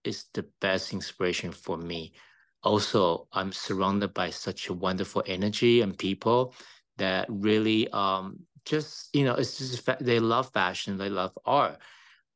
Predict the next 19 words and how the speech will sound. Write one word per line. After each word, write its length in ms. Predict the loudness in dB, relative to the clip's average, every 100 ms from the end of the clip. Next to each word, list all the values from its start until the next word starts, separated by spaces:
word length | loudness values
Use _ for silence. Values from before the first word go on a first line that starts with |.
| _ _ -6
I 80 | -2
mean, 240 | 2 2
the, 180 | 2 0 -2
in 140 | -8
the 100 | -8
possibility 880 | -6 -4 -2 0 2 4 2 0 -4
is 260 | -2 -4 0
really 320 | 2 2 2
endless. 540 | 0 0 0 -2 -8 -8
I 100 | -6
mean, 140 | -2
I 120 | -2
can 160 | 0 0
go 160 | 0
to 160 | -2 -4
the 100 | -4
Met, 460 | -2 0 0 0 -6
the 60 |
museum, 580 | -6 -6 -2 4 4